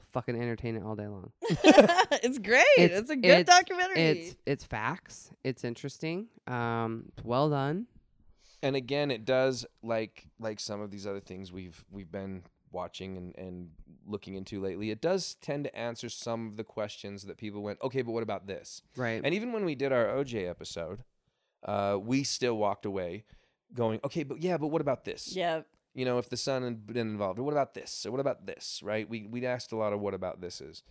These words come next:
Speaker 3: And this is, like we said, a really fascinating, i-, um,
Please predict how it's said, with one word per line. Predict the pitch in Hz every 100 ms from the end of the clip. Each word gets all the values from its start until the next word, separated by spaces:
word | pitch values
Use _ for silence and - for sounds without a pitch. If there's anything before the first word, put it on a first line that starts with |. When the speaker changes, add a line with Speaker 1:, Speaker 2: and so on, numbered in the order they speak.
| _ - _ _
Speaker 3:
And | 120 123 123
this | 196 147 135 - -
is, | 110 110 107 - -
like | 107 110
we | 104
said, | - 76
a | 65 98
really | 123 117
fascinating, | - 95 - 87 85 87 -
i-, | 113
um, | 113 95 87